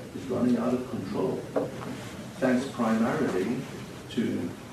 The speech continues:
global leaders who should know better, some of whom are engaging in hate speech, and some of whom are turning a blind eye to it. In that area, I believe we've got a huge amount to say, and I believe that many of us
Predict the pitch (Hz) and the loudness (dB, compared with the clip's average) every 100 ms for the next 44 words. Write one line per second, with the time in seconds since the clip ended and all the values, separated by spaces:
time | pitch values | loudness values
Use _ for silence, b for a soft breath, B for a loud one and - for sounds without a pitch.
0 | - - - - - 135 143 151 123 101 | -14 -12 -12 -4 6 6 6 2 2 2
1 | 95 104 - - - 127 120 107 - 117 | 0 0 -4 -6 2 4 4 2 2 2
2 | 123 - - - - - - - - 139 | 0 -2 -4 -4 -6 -6 -8 -8 -2 0
3 | 135 120 123 113 104 92 87 85 95 120 | 4 2 4 2 2 -2 -2 0 2 2
4 | - 123 117 120 117 - 127 - - - | 2 4 4 4 2 2 2 0 -2 -8
5 | - - - - 127 127 120 123 110 110 | -10 -8 -6 0 2 4 4 6 4 2
6 | 120 113 110 110 110 113 113 - 104 - | 2 2 2 2 2 2 2 0 -2 -2
7 | 139 127 - - - - - - - - | 2 2 2 -4 -8 -10 -10 -10 -6 6
8 | 123 110 147 220 226 120 107 98 101 113 | 6 6 4 4 2 2 2 4 4 2
9 | 110 - - 113 123 123 123 120 139 135 | 2 2 2 4 4 4 4 4 4 2
10 | 131 190 190 101 95 - - - 113 113 | 2 0 2 0 0 -2 -4 2 4 4
11 | 117 120 123 123 120 120 123 123 123 123 | 4 4 4 6 4 6 6 6 4 2